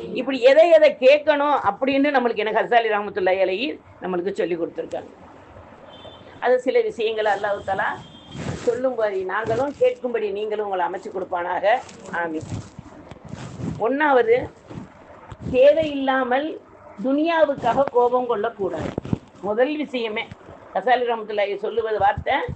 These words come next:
தேவையில்லாமல் துனியாவுக்காக கோபம் கொள்ளக்கூடாது. இப்ப நம்ம மார்க்கத்துக்காக கோபப்படுறவங்க எத்தனை பேர் இருக்கோம்?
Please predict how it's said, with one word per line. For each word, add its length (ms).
தேவையில்லாமல் 1080
துனியாவுக்காக 880
கோபம் 360
கொள்ளக்கூடாது. 640
இப்ப 200
நம்ம 160
மார்க்கத்துக்காக 840
கோபப்படுறவங்க 520
எத்தனை 300
பேர் 180
இருக்கோம்? 380